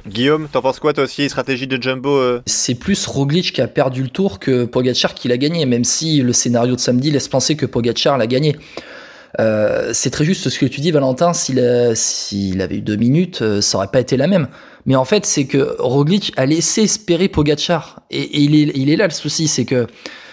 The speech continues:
Speaker 2: peut-être que si c'était pas Pogacar, si c'était pas un Slovène qui est à la lutte avec lui, mais un autre mec, on sait pas, Egan Bernal, il aurait été plus tueur pour, euh, gagner le Tour de France. Mais là, peut-être que, parce que c'était un, un jeune compatriote, la pépite de son pays qui est arrivé, il a pas voulu le tuer, il a voulu le laisser monter sur le podium.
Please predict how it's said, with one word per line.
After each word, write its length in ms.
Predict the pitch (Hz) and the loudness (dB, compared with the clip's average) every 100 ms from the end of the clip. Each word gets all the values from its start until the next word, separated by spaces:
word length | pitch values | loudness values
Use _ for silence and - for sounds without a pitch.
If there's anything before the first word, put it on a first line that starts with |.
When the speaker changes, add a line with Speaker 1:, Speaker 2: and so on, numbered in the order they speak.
| - | -4
Speaker 2:
peut-être 260 | 185 262 269 | 0 0 0
que 100 | 214 | 0
si 140 | - | 0
c'était 200 | 214 - | -2 0
pas 120 | 180 226 | 0 2
Pogacar, 640 | 202 180 175 - 196 185 | 2 2 0 0 0 0
si 100 | 143 | -2
c'était 220 | - 143 | -2 0
pas 100 | 190 | 0
un 60 | 180 | 0
Slovène 600 | - 175 170 180 151 123 | 2 2 4 2 2 -2
qui 220 | - 147 | 0 0
est 140 | 139 | 2
à 60 | 143 | 2
la 100 | 143 | 2
lutte 180 | 151 156 | 2 2
avec 240 | 143 143 | 0 0
lui, 140 | 160 | 2
mais 100 | 147 | 2
un 160 | 117 127 | 4 4
autre 300 | 160 - 147 | 2 2 -2
mec, 280 | 156 156 - - - - | 0 -4 -8 -20 -16 -6
on 60 | |
sait 120 | - 139 | -2 0
pas, 120 | 175 | 0
Egan 200 | 131 127 | 2 2
Bernal, 460 | 123 143 185 196 135 | 4 2 2 0 0
il 100 | 143 | 2
aurait 160 | 143 139 | 2 2
été 160 | 147 | 0
plus 320 | 143 - - | -2 -2 -4
tueur 480 | - - 185 180 - | -4 0 2 2 0
pour, 320 | - 143 123 | -4 -2 0
euh, 240 | 120 120 120 | 0 0 0
gagner 280 | 127 135 131 | 0 0 0
le 60 | |
Tour 160 | 127 131 | 0 0
de 100 | 131 | 0
France. 380 | - 208 - - - - - - - - | 0 0 0 -8 -12 -20 -20 -20 -20 -8
Mais 160 | - 143 | 0 2
là, 100 | 208 | 2
peut-être 300 | 214 170 208 | 2 -2 0
que, 80 | 151 | 2
parce 240 | 135 160 | 2 0
que 80 | 208 | 0
c'était 240 | - 185 | 0 2
un, 200 | 151 135 127 | 2 2 2
un 100 | 131 | 2
jeune 220 | 143 185 | 2 2
compatriote, 720 | 175 160 156 - 160 170 165 | 0 -2 -2 0 4 4 2
la 180 | 123 127 | 0 2
pépite 400 | 147 151 165 135 | 2 0 -2 0
de 120 | 131 | 0
son 200 | 131 143 | 0 0
pays 220 | 143 156 | 2 0
qui 120 | 147 | 2
est 60 | 131 | 0
arrivé, 420 | 120 123 147 202 | 0 0 2 2
il 140 | 170 123 | 2 0
a 60 | |
pas 200 | - 190 | 0 0
voulu 460 | 147 151 160 180 147 | 2 2 4 6 6
le 140 | 135 | 4
tuer, 520 | 131 - 156 185 208 139 | 0 -2 2 4 2 2
il 140 | 135 | 4
a 60 | 131 | 2
voulu 260 | 135 147 | 2 2
le 60 | 151 | 4
laisser 260 | 147 - | 2 2
monter 240 | 180 156 165 | 0 0 0
sur 140 | - | 0
le 80 | 127 | 0
podium. 420 | 135 127 190 208 | 0 2 2 2